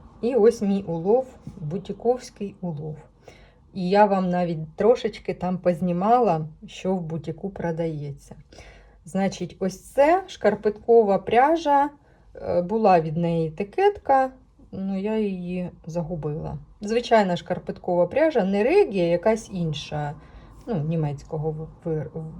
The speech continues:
виготовлення. А ось ця пряжа, це щось таке,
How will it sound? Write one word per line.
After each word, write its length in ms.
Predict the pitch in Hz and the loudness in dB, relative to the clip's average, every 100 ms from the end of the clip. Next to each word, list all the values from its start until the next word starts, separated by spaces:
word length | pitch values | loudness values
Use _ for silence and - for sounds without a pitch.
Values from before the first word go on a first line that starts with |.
| 139 - - - - _ - | -16 -16 -20 -20 -20 _ -8
виготовлення. 760 | 165 147 156 - 147 151 107 - - - - - - - | -4 -2 -4 -8 -10 -8 -10 -14 -20 -20 -20 -20 -18 -2
А 140 | 175 | 2
ось 200 | 165 - | 2 -2
ця 340 | - 220 339 | -4 0 0
пряжа, 680 | 480 - 180 160 160 139 151 151 - - - _ - - - - _ _ | 0 0 0 0 -4 -8 -12 -12 -18 -20 -20 _ -20 -20 -20 -20 _ _
це 320 | - 247 320 | 0 8 8
щось 360 | 359 - 269 - | 6 4 4 4
таке, 580 | 208 208 220 240 247 | 2 2 8 8 8